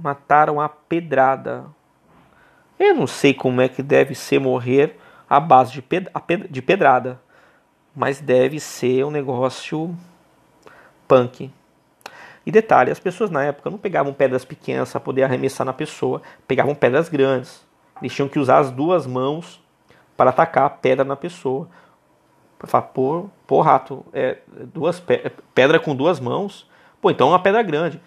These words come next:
Sim, a ideia era pra matar. Foi condenada por morte de, de, de pedras, no caso, atacar pedra, apedrejamento. A pessoa tinha que morrer, se for possível,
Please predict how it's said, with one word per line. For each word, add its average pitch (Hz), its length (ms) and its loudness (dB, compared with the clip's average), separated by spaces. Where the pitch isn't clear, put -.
Sim, 160 500 -12
a 127 80 4
ideia 131 260 2
era 160 120 2
pra 196 100 -6
matar. 160 560 -2
Foi 127 120 -2
condenada 135 640 4
por - 220 -12
morte 135 340 0
de, 131 340 -10
de, 127 600 -14
de 143 140 -8
pedras, 165 480 4
no 123 80 -12
caso, 170 420 0
atacar 135 300 -8
pedra, 160 340 -4
apedrejamento. 131 800 -6
A - 40 -20
pessoa 165 200 2
tinha 170 160 -4
que 180 100 -6
morrer, 240 680 0
se - 100 -20
for 202 120 8
possível, 247 720 -2